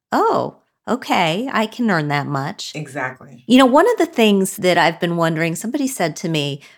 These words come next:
Speaker 1: recently that they think that you're at financial risk if you don't have multiple streams of income, that you're in a precarious position without multiple streams of income.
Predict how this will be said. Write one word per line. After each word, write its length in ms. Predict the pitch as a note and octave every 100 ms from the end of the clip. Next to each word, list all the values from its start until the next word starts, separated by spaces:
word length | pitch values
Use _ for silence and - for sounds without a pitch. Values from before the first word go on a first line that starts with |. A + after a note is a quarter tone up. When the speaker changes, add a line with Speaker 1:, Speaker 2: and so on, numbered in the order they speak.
| _
Speaker 1:
recently 760 | - E3+ E3+ - E3+ - D#3 D3
that 220 | D#3+ E3+
they 80 | G3+
think 340 | G#3 C#4 D#4
that 160 | D4+ -
you're 300 | F#3 F3+ -
at 400 | - D#3+ D#3 -
financial 640 | - F#3+ G3 G3+ G3+ G3+ F3
risk 400 | F3 C#3 - -
if 200 | - -
you 140 | F#3
don't 420 | F3 G3+ G#3 -
have 540 | - - G#3 F#3+ F#3 F3+ -
multiple 680 | E3 E3 E3 E3 F#3 E3
streams 760 | D#3+ - - D#3+ D#3+ D3+ D#3 - -
of 180 | D#3 D3+
income, 640 | - D3 D3 - B2+ C3+ - - - - -
that 140 | F3
you're 160 | D#3+ D#3+
in 80 | E3
a 40 |
precarious 920 | D#3+ G3+ F#3 - F#3 F#3 F3+ E3+ -
position 680 | - E3+ D#3 D#3 - C3+ C3+
without 640 | D3 - - D#3 D#3 -
multiple 600 | D3+ D3 D3 D#3+ D#3 D3+
streams 580 | C#3 - - D3 D3 D3
of 220 | - D3
income. 680 | - C#3+ D3+ C#3+ C3+ B2 -